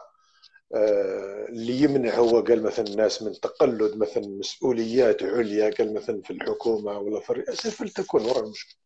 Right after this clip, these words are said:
كاينش مشكله. ولكن تتم في اطار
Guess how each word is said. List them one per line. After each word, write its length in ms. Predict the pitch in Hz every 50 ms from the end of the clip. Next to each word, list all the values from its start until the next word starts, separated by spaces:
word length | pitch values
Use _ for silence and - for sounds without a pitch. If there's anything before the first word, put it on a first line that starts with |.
| _ - - _ _
كاينش 240 | - 190 - -
مشكله. 400 | 196 196 - - - 208 - 208 _ _ _ _ _ _ _ _ _ _ _ _ _ _ _ _ _ _ _ _ _ _ _ _ _ _ _ _ _ _ _ _ -
ولكن 420 | 101 101 113 151 156 - 233 196 -
تتم 340 | - 123 - - 233 233
في 220 | 156 - 120 104 98
اطار 440 | 98 - - 170 190 208 214 208